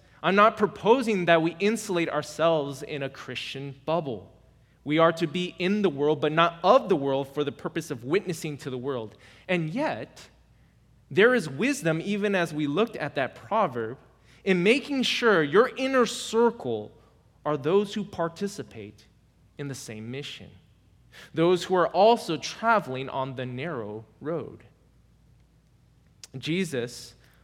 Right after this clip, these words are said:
was a friend of sinners, but even his most intimate friends were Peter, James, and John.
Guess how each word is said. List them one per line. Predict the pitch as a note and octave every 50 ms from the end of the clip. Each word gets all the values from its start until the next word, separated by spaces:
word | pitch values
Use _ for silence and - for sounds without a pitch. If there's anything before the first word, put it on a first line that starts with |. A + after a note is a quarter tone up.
| _ -
was | C#3 C#3 A#2+
a |
friend | A2+ - - D#3+ D3+ C#3
of | B2+
sinners, | - - D#3 C3 G#2+ - - - - _ _ _ _ _ _ _ _ _ _ _ _ _ _ _ _ _ _ _ _ _ _ _ _ -
but | B2 C#3+ C#3+
even | D3+ F3+ G3 G#3+ G#3+ G3 D#3+ C#3+ C3+ B2+ A2+ A2+ - _ _ _ _ _ _
his | - B2+ C#3+ C3 A#2+
most | C3+ C#3 C#3+ D3 D3 - - -
intimate | E3+ E3+ F3 - - D3 B2+ A#2
friends | - - - F#3 G3+ E3+ C3 A2+ -
were | A2+ A2+ G#2+ G#2 G2+ G2 - _ _ _ _ _ _ _ _ -
Peter, | - - G3+ D#3
James, | A#2+ A2+ A#2+ A2+ A#2 A2 A2+
and | A#2 G#2+
John. | G#2 A#2+ C#3 D#3+ C3 -